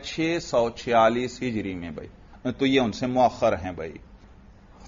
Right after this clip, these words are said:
तो साहिब काफिया के नजदीक ये अस्माए मादूदा ये मबनी हैं, और साहिब मुफस्सल के नजदीक ये मुअरब हैं। इसीलिए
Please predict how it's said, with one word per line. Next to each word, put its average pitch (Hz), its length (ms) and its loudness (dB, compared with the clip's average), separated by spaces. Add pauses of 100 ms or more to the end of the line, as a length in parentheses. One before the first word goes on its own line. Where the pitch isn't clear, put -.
तो 196 80 6
साहिब 220 420 8
काफिया 220 460 8
के 240 140 2
नजदीक 196 440 2
ये 196 60 4
अस्माए 170 440 6
मादूदा 160 920 6 (1300)
ये 127 220 2
मबनी 139 420 2
हैं, 107 220 -8 (220)
और 180 100 6
साहिब 196 460 8
मुफस्सल 208 560 6
के 208 140 2
नजदीक 196 440 2
ये 196 460 6 (440)
मुअरब 151 560 12
हैं। 104 360 -8 (380)
इसीलिए 214 760 6